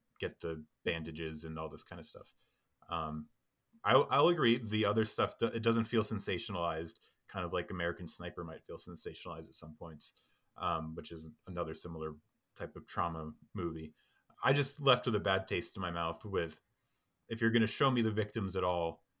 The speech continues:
they just felt like an afterthought when we got a five-minute peek at them, you know, getting ready for their day, getting dressed and all that at the beginning, which also <laughs> was just, when part of your opening shots of, of women are just, like,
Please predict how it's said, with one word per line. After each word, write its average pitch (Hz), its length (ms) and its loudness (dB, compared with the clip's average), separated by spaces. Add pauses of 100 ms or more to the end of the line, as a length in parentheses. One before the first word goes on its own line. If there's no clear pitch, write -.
(840)
they 113 180 4
just 101 180 0
felt 101 200 4
like 95 140 0
an 87 100 -2
afterthought 82 600 -6
when 101 160 -4
we 85 180 -6 (200)
got 101 140 6
a 87 100 0 (240)
five-minute 101 500 2
peek 98 200 -4
at 82 100 -8
them, 85 380 -4 (160)
you 104 80 -2
know, 90 80 0
getting 87 220 -2
ready 85 180 -2
for 90 140 -8
their 85 120 -2
day, 80 340 -2 (460)
getting 90 220 0
dressed 85 360 -2
and 87 80 -2
all 82 120 -2
that 80 140 -2
at 76 80 -10
the - 80 -20
beginning, 87 480 -2 (580)
which 117 180 -2
also - 480 -4 (120)
<laughs> - 120 -16
was 98 160 -8
just, - 300 -10 (1600)
when 123 480 6
part 156 200 8
of 151 120 2
your 147 200 6
opening 147 300 4
shots 139 320 4
of, 135 100 -4
of 135 260 2
women 127 240 6
are 113 80 8
just, 110 220 0
like, 104 160 2